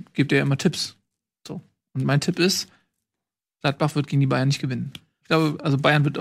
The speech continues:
ich sag, ich lehne mich noch weiter, Bayern wird gewinnen. Ähm,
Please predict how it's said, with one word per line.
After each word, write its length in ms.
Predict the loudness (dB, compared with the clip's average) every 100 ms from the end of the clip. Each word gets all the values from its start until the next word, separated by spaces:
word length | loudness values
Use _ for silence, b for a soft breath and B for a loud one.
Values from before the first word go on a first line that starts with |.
| 0
ich 120 | 4
sag, 180 | 4 4
ich 140 | 0
lehne 260 | 4 6 6
mich 140 | 6
noch 160 | 4 4
weiter, 240 | 2 2
Bayern 260 | 2 4 4
wird 180 | 2 -2
gewinnen. 340 | -4 -2 -2 B B B B B -4
Ähm, 460 | -2 0 -2 -4